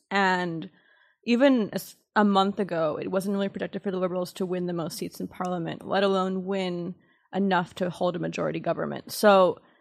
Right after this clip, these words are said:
that was certainly a surprise. I mean, throughout the campaign, it had been kind of a tight three-way race up until the last two weeks or so.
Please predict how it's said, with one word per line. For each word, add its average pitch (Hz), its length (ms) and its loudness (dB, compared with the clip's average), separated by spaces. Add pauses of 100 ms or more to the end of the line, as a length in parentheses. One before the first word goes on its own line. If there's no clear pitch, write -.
(240)
that 220 160 6
was 247 140 6
certainly 233 260 4
a 190 40 0
surprise. 156 500 2
I 180 80 0
mean, 202 140 2
throughout 226 200 2
the 226 80 0
campaign, 196 520 2
it 180 80 -4
had 170 100 -8
been 180 120 -4
kind 185 260 -2
of 170 80 0
a 180 80 -2
tight - 440 0 (600)
three-way 180 380 6
race 170 380 0
up - 140 -4
until 180 480 4
the 185 140 -2
last 170 560 2 (140)
two 196 260 0
weeks 175 320 -2
or 180 80 -4
so. - 400 -4